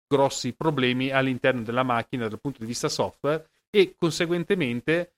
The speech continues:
eh, non mi son portato dietro dei problemi software.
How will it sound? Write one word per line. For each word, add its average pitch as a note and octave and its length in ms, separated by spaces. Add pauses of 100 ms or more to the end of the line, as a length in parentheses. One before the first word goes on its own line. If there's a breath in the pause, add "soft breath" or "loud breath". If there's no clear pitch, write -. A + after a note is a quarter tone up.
(180)
eh, A#2 240
non D#3 220
mi F#3+ 80
son E3 280
portato D#3+ 440
dietro C#3+ 680
dei C#3+ 280
problemi A#2+ 600
software. G#2+ 680